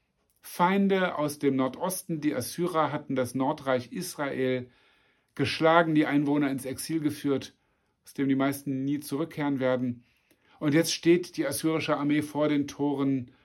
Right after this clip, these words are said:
Jerusalems, verspottet den Gott Israels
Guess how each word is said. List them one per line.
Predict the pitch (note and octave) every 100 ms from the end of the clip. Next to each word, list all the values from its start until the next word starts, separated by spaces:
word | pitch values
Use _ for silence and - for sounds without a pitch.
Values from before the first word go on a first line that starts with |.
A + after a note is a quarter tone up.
| _
Jerusalems, | C#3 B2+ D3+ E3+ C#3 F#2+ - - - _ _ _ _ _ _ _
verspottet | - B2 - E3 E3 D#3
den | D3 C#3
Gott | C#3 C#3
Israels | D3 - - C3 A#2+ A#2+ - -